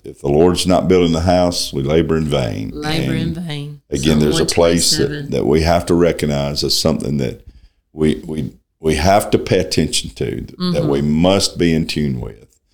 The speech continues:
Speaker 2: That's right.
Speaker 1: Uh, that we do please him first and others
Speaker 2: Mm-hmm.
Speaker 1: second, right?
Speaker 2: Mm-hmm.
Speaker 1: That we fall in line with that.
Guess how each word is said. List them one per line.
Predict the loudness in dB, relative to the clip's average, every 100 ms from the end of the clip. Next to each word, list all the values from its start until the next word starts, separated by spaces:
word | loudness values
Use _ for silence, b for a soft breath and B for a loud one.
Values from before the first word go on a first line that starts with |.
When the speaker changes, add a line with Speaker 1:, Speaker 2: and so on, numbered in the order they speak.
| -8
Speaker 2:
That's | -4
right. | -2 -2
Speaker 1:
Uh, | 0 0 0 0
that | 0
we | 2
do | 2 2 0
please | 0 2 2 -2 -6 -8 -8
him | 0 0 0
first | -2 0 0 -2 -6 -8
and | -10 -6
others | 0 0 2 0 -2 -6
Speaker 2:
Mm-hmm. | -6
Speaker 1:
second, | -6 -2 -2 -2 -12
right? | -4 -2 -2 -4 -14 _
Speaker 2:
Mm-hmm. | -14 -14 -12
Speaker 1:
That | -10 -8
we | -10 -12
fall | _ -4 -2 -2
in | -2
line | -4 -6
with | -6
that. | -8 -10